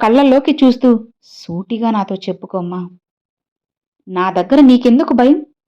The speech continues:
నీకెందుకు మొహమాటం చెప్పు? ఏదీ నువ్వు కూడా నా దగ్గర దాచిపెట్టాల్సిన పని లేదు. నాతో అన్నీ చెప్పుకుంటే నువ్వు ప్రశాంతంగా ఉంటావు. నువ్వు నాతో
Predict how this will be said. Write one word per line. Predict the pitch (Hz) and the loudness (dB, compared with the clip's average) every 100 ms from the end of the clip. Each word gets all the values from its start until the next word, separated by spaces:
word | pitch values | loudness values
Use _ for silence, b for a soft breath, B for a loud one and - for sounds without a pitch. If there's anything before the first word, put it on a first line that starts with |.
| _ _ 226 | _ _ -4
నీకెందుకు | 247 277 269 359 381 294 | -2 2 2 0 0 2
మొహమాటం | 277 294 285 269 | 4 4 4 2
చెప్పు? | 285 285 370 - _ _ _ _ _ _ _ _ _ _ _ _ _ _ 165 160 165 | 0 -2 -6 -8 _ _ _ _ _ _ _ _ _ _ _ _ _ _ -18 -12 -8
ఏదీ | 170 233 220 | 0 2 2
నువ్వు | 190 202 196 | 0 -2 0
కూడా | 185 185 180 _ _ _ _ | 0 0 -4 _ _ _ _
నా | 180 165 156 | -10 -8 -8
దగ్గర | 156 180 175 | -8 -8 -8
దాచిపెట్టాల్సిన | 156 175 220 220 214 196 202 180 | -8 -8 -4 -2 -2 -2 -4 -4
పని | 175 175 | -2 -2
లేదు. | 175 190 _ _ _ _ _ _ _ _ - | -4 -8 _ _ _ _ _ _ _ _ -12
నాతో | 180 180 185 - | -8 -4 -4 -4
అన్నీ | 175 196 262 262 | -4 2 2 2
చెప్పుకుంటే | 226 220 214 190 196 185 190 _ _ _ | -2 -2 -4 -2 -2 -4 -8 _ _ _
నువ్వు | 170 165 170 | -18 -16 -16
ప్రశాంతంగా | 160 - 151 180 202 208 208 185 | -18 -14 -12 -8 -6 -2 -2 -4
ఉంటావు. | 180 175 175 _ _ _ _ _ _ _ _ _ _ _ _ _ _ _ _ _ _ 202 | -6 -10 -12 _ _ _ _ _ _ _ _ _ _ _ _ _ _ _ _ _ _ -12
నువ్వు | 196 190 202 | -10 -6 -2
నాతో | 196 190 | 0 2